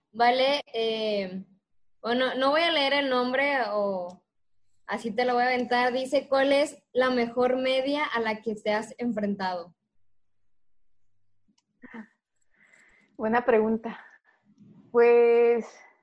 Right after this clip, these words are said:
Speaker 2: yo creo que, mm,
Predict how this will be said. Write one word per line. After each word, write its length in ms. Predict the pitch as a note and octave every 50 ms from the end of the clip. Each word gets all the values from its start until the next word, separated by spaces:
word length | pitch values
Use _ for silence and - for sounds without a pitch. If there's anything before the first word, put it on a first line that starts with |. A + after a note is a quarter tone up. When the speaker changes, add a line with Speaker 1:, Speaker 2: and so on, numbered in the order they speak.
| - - - - - - - - - - - - _ - - - - - - -
Speaker 2:
yo 180 | A3 A#3 B3 A#3+
creo 260 | C#4+ C4+ C#4 C4+ -
que, 560 | - D4+ D4+ D4+ D4+ D4 D4 D4+ - - _ _ _ _ _ _ _ _ _ _ _ _ _ _ _ _ _ _ _ _ _ _ _ _ _ - _
mm, 720 | A3 G#3+ G#3+ G#3+ G#3 G#3 G#3 G#3 G#3 G#3 G#3 G#3 G#3 G3+